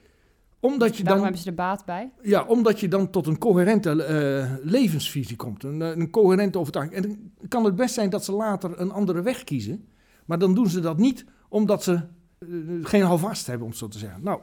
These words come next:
Speaker 1: laat ik het anders le-, eh, uitleggen. Kinderen leren in Nederland grondig de Nederlandse taal.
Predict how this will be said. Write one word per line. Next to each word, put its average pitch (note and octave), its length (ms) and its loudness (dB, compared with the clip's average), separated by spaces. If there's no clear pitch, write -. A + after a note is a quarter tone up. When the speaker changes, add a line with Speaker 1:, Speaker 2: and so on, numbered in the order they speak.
Speaker 1:
laat G3 200 0
ik F#3+ 60 0
het E3+ 100 -6
anders G#3 220 0
le-, G3+ 100 2
eh, F#3 360 -2
uitleggen. F#3 380 -4
Kinderen A3 380 2
leren G3 380 2
in C#3+ 100 -2
Nederland F3+ 640 0
grondig G#3+ 640 2
de D#3+ 120 -4
Nederlandse C#3+ 420 -8
taal. A#2 340 -8